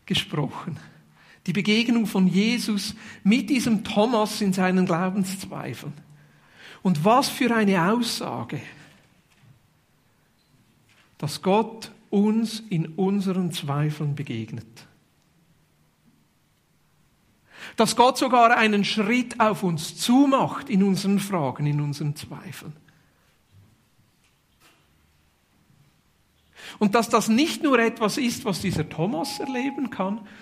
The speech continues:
sondern dass das etwas ist, was jeder von uns erleben kann. Die letzte Predigt von Matthias, wenn ihr die nicht gehört habt, unbedingt hören, auch die von, von Andrea. Aber die Geschichte dieses Aussätzigen.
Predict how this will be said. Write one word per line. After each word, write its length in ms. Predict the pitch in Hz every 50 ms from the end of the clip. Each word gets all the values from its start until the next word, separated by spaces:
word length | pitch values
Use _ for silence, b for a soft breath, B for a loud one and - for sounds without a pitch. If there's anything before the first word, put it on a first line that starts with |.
| B B B
sondern 300 | - - 180 175 175 160
dass 160 | 165 160 -
das 180 | - 170 156
etwas 300 | - 139 113 - - 151
ist, 240 | - - 151 - -
was 140 | - 156 -
jeder 180 | - - - -
von 220 | - - 180 156
uns 160 | 139 123 -
erleben 360 | 147 117 120 113 104 - 123
kann. 200 | - - - 160 - B B B B B -
Die 80 | 196
letzte 340 | 190 226 233 233 - - -
Predigt 440 | - - 202 - 160 151 - - -
von 360 | - - - 165 156 151 151 B B B B B
Matthias, 540 | 175 160 180 185 - - 190 147 - - - B B B B B B B B
wenn 120 | 175 175
ihr 60 | 180
die 140 | 175 196 214
nicht 180 | 226 214 220 -
gehört 400 | 190 156 185 202 208 185 - 165
habt, 220 | 139 - - -
unbedingt 440 | - 196 202 202 190 185 175 - -
hören, 320 | 165 170 190 185 165 143
auch 260 | 131 - 147 175 165 165
die 220 | - 196 185 190
von, 300 | - - 170 165 160 156
von 200 | - - 165 160
Andrea. 600 | 156 156 160 151 156 180 214 220 170 - - - B B B B B B B B B B B B B
Aber 280 | 185 185 208 214 208 202 - - - - - _ _ _ _ _ _ _ -
die 80 | 214 -
Geschichte 540 | 233 214 - - 262 277 - - - 262
dieses 340 | 208 226 202 160 202 160 -
Aussätzigen. 960 | - 151 196 262 269 254 - - 247 180 143 - - - - - 175 147 131